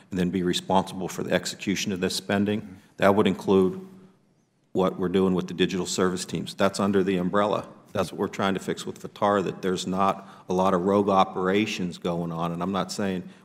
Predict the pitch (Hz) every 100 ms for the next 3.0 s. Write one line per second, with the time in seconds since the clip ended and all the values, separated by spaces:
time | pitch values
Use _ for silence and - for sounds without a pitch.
0 | - 90 104 101 - 95 92 - 95 92
1 | - 95 95 85 - - - _ - -
2 | - 95 92 - 98 90 90 90 90 -